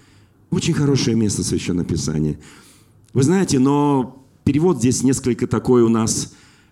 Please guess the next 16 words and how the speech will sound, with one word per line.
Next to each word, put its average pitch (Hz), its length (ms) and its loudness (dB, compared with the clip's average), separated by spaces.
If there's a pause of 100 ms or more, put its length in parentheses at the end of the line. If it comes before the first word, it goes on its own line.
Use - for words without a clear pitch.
(140)
синодально 139 920 2
не-, 131 180 4
недостаточен 123 1200 0
для 110 160 0
понимания. 98 800 0 (440)
Что - 140 -2
такое 240 300 2
сеять, 190 400 0
как 143 140 -2
пшеницу? 117 500 0
Многие 151 380 2
сейчас 131 360 -2
рисуют 135 400 2
перед 117 160 0
собой 127 220 0
квартиру, 131 520 0